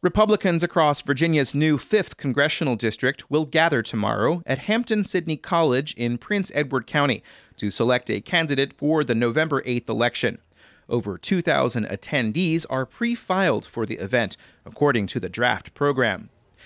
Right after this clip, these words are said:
Incumbent Bob Good of Campbell County faces challenger Dan Moy in the race,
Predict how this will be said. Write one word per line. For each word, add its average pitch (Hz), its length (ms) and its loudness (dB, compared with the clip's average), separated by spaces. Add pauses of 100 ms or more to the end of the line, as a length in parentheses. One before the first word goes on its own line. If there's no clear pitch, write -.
(280)
Incumbent 156 600 0
Bob 139 340 0
Good 156 280 2
of 131 140 -2
Campbell 123 320 0
County 160 460 -2 (100)
faces 107 420 0
challenger 135 540 0
Dan 147 340 0
Moy 123 540 0
in 107 140 -2
the 101 60 -4
race, 101 380 -4